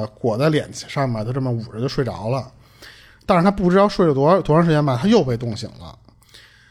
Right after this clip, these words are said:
他睁眼发现吧，就是说他那个身上盖的那个被子啊，就已经没了，就，就不知道跑哪儿去了。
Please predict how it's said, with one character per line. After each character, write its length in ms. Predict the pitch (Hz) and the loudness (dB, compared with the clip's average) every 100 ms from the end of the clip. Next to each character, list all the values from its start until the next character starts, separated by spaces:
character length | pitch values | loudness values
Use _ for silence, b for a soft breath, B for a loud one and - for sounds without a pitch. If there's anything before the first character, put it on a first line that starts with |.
| b - | b -6
他 60 | |
睁 180 | - 226 | 0 2
眼 180 | 202 110 | 2 0
发 140 | 147 | 0
现 180 | 165 151 | 2 2
吧， 140 | 120 | 0
就 80 | 127 | 0
是 80 | 127 | 0
说 100 | 160 | 0
他 120 | 160 | 0
那 120 | 175 | 0
个 140 | 135 123 | 0 -2
身 160 | - | 0
上 100 | 170 | 0
盖 160 | 165 160 | 0 0
的 100 | 151 | 0
那 100 | 156 | 0
个 80 | 165 | 0
被 260 | 202 165 | 2 2
子 60 | 104 | -2
啊， 200 | 90 92 - | -8 -18 -14
就 180 | - 127 | -6 -6
已 180 | 104 101 | -6 -8
经 140 | 107 | -8
没 140 | 98 92 | -8 -6
了， 200 | 147 - _ | -6 -8 _
就， 320 | - 135 120 123 - | -10 -8 -8 -10 -14
就 100 | 143 | -8
不 140 | - | 0
知 60 | 214 | 2
道 180 | 190 147 - | 2 -2 -8
跑 160 | - 151 | -4 -4
哪 80 | |
儿 120 | 139 - | -4 -8
去 80 | |
了。 160 | 98 | -12